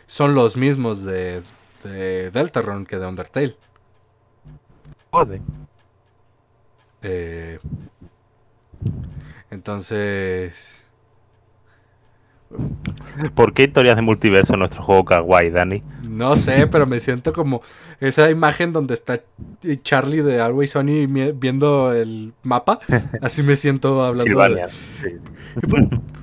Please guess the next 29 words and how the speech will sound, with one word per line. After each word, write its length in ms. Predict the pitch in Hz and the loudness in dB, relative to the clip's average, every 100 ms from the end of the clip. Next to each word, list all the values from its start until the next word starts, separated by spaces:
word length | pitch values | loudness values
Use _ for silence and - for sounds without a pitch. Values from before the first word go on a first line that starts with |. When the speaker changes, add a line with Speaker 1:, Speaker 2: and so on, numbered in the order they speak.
| - | 0
Speaker 1:
podemos 300 | 254 277 247 | 4 6 6
Speaker 2:
Silva, 240 | 240 214 214 | 6 8 6
Speaker 1:
hablar 60 | |
de 40 | 214 | 4
Speaker 2:
pues, 120 | 214 - | -2 -2
Silva. 320 | 196 139 117 - - - - | -4 0 0 -4 -20 -10 6
Speaker 1:
podemos 320 | 240 240 233 | 8 8 6
hablar 200 | 214 185 | 2 0
de 60 | 190 | 0
los 160 | 190 | -2
esqueletos, 440 | 190 - 180 170 190 | -2 -2 -2 0 0
Manuel. 260 | 190 196 | 0 0
Me 100 | 190 | -2
estoy 180 | - 466 | 4 6
muriendo 320 | 254 247 233 | 8 10 10
de 100 | 196 | 10
ganas 200 | 170 175 | 8 6
de 60 | 165 | 4
hablar 180 | 160 156 | 4 4
de 80 | 151 | 4
los 120 | 151 | 2
esqueletos, 380 | 139 160 156 165 | 0 0 2 2
Manuel. 520 | 180 180 202 254 214 | 2 4 4 4 0
<laughs> 1200 | - _ _ 147 - - - _ - - 202 - - - - _ _ _ _ _ _ _ _ _ _ _ _ 135 | -4 _ _ -16 -16 -20 -20 _ -14 -8 -8 -8 -12 -14 -20 _ _ _ _ _ _ _ _ _ _ _ _ -2
Speaker 2:
Ah, 520 | 143 139 131 127 117 | 2 4 2 -2 -6
es 100 | 117 | -10
horrible. 460 | - 107 117 107 - - - - - - _ _ _ _ _ _ _ - - - - _ _ _ _ _ _ _ _ _ _ _ 151 - - _ _ _ _ _ _ _ _ _ _ _ - | -8 -6 -6 -6 -6 -6 -8 -16 -18 -20 _ _ _ _ _ _ _ -20 -20 -20 -20 _ _ _ _ _ _ _ _ _ _ _ -20 -20 -20 _ _ _ _ _ _ _ _ _ _ _ -10
Speaker 1:
Ay, 420 | - - 92 98 | -8 -6 -6 -6
güey. 120 | 92 | -6